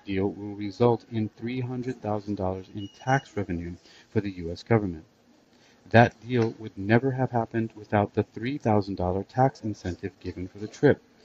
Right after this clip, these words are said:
and making three hundred thousand dollars on three thousand dollars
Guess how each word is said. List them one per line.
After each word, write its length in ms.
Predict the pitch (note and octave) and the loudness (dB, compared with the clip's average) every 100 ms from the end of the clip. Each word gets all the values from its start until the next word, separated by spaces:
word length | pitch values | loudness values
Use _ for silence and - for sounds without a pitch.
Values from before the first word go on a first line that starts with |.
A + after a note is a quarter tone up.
| - - - | -20 -14 2
and 180 | G2+ G2 | 4 4
making 360 | G2+ - G2 | 2 0 -4
three 220 | - G2+ - | -4 -10 -10
hundred 280 | G#2+ G#2 G2 | -12 -12 -2
thousand 320 | G2 F#2+ F#2+ | 0 0 2
dollars 420 | A2 A#2 G#2+ G#2 - | 6 6 4 -4 -10
on 340 | G#2 G#2 G2 - - | -10 -10 -12 -16 -18
three 400 | G#2+ G#2+ A#2 A2+ - | -16 -14 -16 -16 -4
thousand 360 | A2 G#2 G#2 | -4 -2 0
dollars 540 | G#2 A#2+ G#2+ G#2+ - | 6 6 6 0 -10